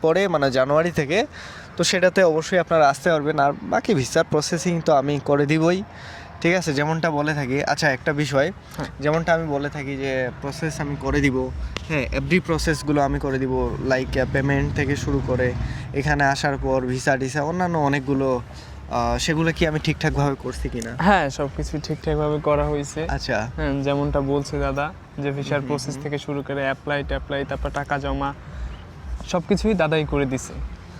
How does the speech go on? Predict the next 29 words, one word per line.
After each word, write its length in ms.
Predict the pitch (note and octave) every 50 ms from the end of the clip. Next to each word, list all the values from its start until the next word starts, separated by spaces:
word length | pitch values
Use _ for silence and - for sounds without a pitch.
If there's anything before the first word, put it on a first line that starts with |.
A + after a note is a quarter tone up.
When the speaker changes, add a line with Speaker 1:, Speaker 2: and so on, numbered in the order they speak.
| - - -
Speaker 1:
আচ্ছা, 380 | - B2 - - - A#2+ G#2+ G#2
আচ্ছা, 260 | A2 - - - G#2+
আচ্ছা। 340 | G#2+ - - - A2 A2 A2+ - - - - - - - - - - -
তো 160 | - D3 C#3+
সবকিছু 460 | C3+ - E3+ D3 C#3 - D#3 - E3+
তুমি 200 | D#3 D3 D#3+ D#3+
স্যাটিসফাইড 520 | D#3+ - D#3 C#3 D3 D3 - - C#3+ C3 B2+ -
তো? 160 | - A#2 A2+ A#2 - -
Speaker 2:
হ্যাঁ, 180 | D#3+ D#3 C#3
হ্যাঁ, 140 | B2 - -
Speaker 1:
যেভাবে 260 | - C#3 C#3 C#3+ D3+
আমি 100 | D3 D3
Speaker 2:
স্যাটিসফাইড। 200 | D3 D3 C#3 C#3+
Speaker 1:
বলছিলাম। 380 | C#3 B2+ C#3 C3+ A#2+ G#2+ G#2+ A#2+ - - - - -
Speaker 2:
স্যাটিসফাইড 360 | - D#3 D3 D#3 - - C#3+
Speaker 1:
তোমার 180 | D3+ D3 D3+
Speaker 2:
দাদা। 120 | D3 D#3 D#3+
Speaker 1:
কোনো 140 | E3 D#3 D3+
দাবি 240 | D3 C#3+ C#3+ E3+
দেওয়ার 240 | D#3 D#3+ D#3+ E3+ E3+
কোনো 200 | E3 - F#3+ A3+
Speaker 2:
না, 60 | A#3+
না, 160 | A#3+ A#3 A3+ G#3+
না, 340 | F3 D#3 F#3 F3 C#3+ -
না। 80 | - E3+
Speaker 1:
নেই 240 | D#3+ D#3+ D3+ C#3 B2+
মনে 280 | C3+ C#3+ - D#3 D3+
Speaker 2:
যে 180 | D3 D#3+ F3 F3+
Speaker 1:
হলে? 100 | F3+ -